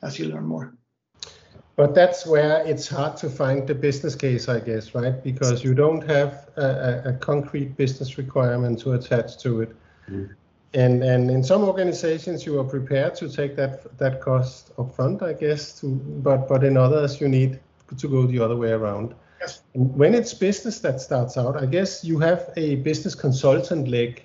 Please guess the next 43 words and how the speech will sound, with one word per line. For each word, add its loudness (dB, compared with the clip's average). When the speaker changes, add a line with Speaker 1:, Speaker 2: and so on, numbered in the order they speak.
Speaker 2:
at 0
Accenture -2
as -4
well. -4
Speaker 1:
Yes. -2
Speaker 2:
That, 0
that, 6
I 4
guess, 4
is -6
where 2
you 0
start -2
the -8
discussion, -2
and 0
then 0
with 0
your 4
knowledge 2
on 0
what 2
is -4
required 0
from -2
an 2
I 2
T -4
perspective, -4
you 2
are 2
able 2
to -6
create -2
some 0
sort 0
of -2
holistic -2
roadmap, 0
or 0
is -20
that 6
your, 8